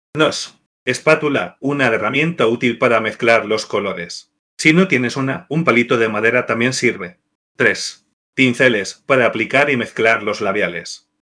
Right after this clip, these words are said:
Un pincel de labios es ideal. Cuatro. Labiales, elige varios labiales que te gusten. Puedes optar por tonos mate, brillantes o satinados. Pasos básicos para lograr la mezcla perfecta. Ahora que tienes tus herramientas,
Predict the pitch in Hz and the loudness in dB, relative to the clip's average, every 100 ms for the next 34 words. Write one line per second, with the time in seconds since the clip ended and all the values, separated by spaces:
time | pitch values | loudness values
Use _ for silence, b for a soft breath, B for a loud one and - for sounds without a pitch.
0 | _ - 220 165 127 120 107 110 117 113 | _ 0 2 4 2 0 2 2 2 0
1 | 117 123 113 104 101 90 - _ _ _ | -2 -4 -2 -2 -2 -4 -12 _ _ _
2 | - 170 170 90 _ _ _ _ 123 123 | 2 2 2 -6 _ _ _ _ 0 4
3 | 131 139 98 95 - - 127 143 156 120 | 6 4 2 -6 -14 -4 -2 0 0 2
4 | 117 113 110 107 110 110 131 113 110 123 | 2 2 0 0 -2 2 2 2 0 -2
5 | 117 107 107 - 90 - _ _ _ - | -2 -2 -4 -10 -12 -14 _ _ _ 2
6 | 160 139 135 117 131 131 123 104 - 117 | 4 6 2 0 4 4 2 -2 2 2
7 | 117 120 139 139 92 90 107 110 120 135 | 0 0 -2 0 -4 -4 -2 2 2 2
8 | 175 127 120 110 101 98 90 - - _ | 2 2 -2 -2 -4 -4 -6 -10 -20 _
9 | _ _ 196 202 208 175 285 240 226 226 | _ _ 2 4 2 4 4 4 2 2
10 | - 226 196 165 170 131 156 180 190 208 | 6 6 8 8 6 6 6 6 6 2
11 | - 170 214 180 196 190 160 135 202 208 | 4 4 4 4 2 4 4 6 6 6
12 | - - 175 185 180 180 180 185 165 185 | 4 4 6 6 4 2 4 4 6 4
13 | 220 165 147 - | 4 2 0 -4